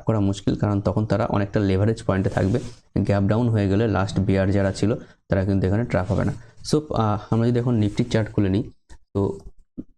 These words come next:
আহ, নিফটি ফিফটি চার্ট আমরা এখানে খুলে নিচ্ছি এবং দেখুন নিফটি ফিফটি চার্টে আমি ডেইলি ক্যান্ডেলে ফার্স্টে চলে যাই, তারপর ফিফটিন মিনিট ক্যান্ডেলে আসবো।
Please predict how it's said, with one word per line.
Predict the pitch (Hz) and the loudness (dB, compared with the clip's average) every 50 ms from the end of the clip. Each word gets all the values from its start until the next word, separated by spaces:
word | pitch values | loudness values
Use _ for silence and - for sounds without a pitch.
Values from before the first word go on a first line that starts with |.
| _ _ _ _ _ _ _ _ _ - - | _ _ _ _ _ _ _ _ _ 0 0
আহ, | - - 135 - - - - - | 2 2 2 0 0 0 0 0
নিফটি | 117 107 120 - - 113 | 0 0 0 0 0 0
ফিফটি | 117 110 107 - - | 0 0 0 0 -2
চার্ট | - - 107 104 95 | 0 0 0 0 2
আমরা | 98 101 101 101 | 2 2 0 0
এখানে | 101 101 101 95 | 0 0 0 0
খুলে | 92 95 98 95 | 0 0 2 2
নিচ্ছি | 95 92 - - 101 - - - - - - - | 2 0 0 -2 -4 -4 -4 -10 -14 -14 -8 -2
এবং | - 104 107 113 | 0 0 2 2
দেখুন | 113 117 131 127 | 2 2 2 2
নিফটি | 110 104 104 104 - 131 | 2 2 0 0 0 0
ফিফটি | 127 120 120 - | 0 0 0 -2
চার্টে | 117 - - 104 101 98 123 127 - - - | -2 0 0 0 0 0 0 -2 -4 -2 -2
আমি | 113 101 98 98 | 0 2 2 2
ডেইলি | 95 101 101 104 113 | 2 2 2 2 2
ক্যান্ডেলে | 117 113 110 110 110 110 | 2 2 0 2 0 0
ফার্স্টে | 110 - 101 - - 113 | 0 -2 -2 -2 -2 0
চলে | - 104 95 95 | 0 2 2 2
যাই, | 98 110 | 0 0
তারপর | - - 107 98 - 101 | -2 -2 -2 0 0 -2
ফিফটিন | 101 - 92 - - 101 | 0 -2 -2 0 0 2
মিনিট | 98 98 95 - | 2 2 0 0
ক্যান্ডেলে | - 101 92 92 92 92 | 0 0 0 2 2 2
আসবো। | 92 92 92 98 | 2 2 0 0